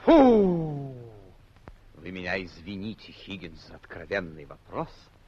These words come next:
Speaker 2: Скажите, вы п-, порядочный человек по отношению к женщине?
Speaker 1: Что?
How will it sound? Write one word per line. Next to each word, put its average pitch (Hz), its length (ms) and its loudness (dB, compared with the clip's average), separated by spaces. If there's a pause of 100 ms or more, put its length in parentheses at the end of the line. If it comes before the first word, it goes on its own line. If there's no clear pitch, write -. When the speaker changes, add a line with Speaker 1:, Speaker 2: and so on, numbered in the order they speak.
(560)
Speaker 2:
Скажите, 92 440 -20
вы 104 180 -18 (400)
п-, 101 100 -20 (100)
порядочный 143 680 -12
человек 339 480 -10
по - 120 -12
отношению 95 580 -14
к 110 60 -16
женщине? - 380 -12 (100)
Speaker 1:
Что? 254 320 0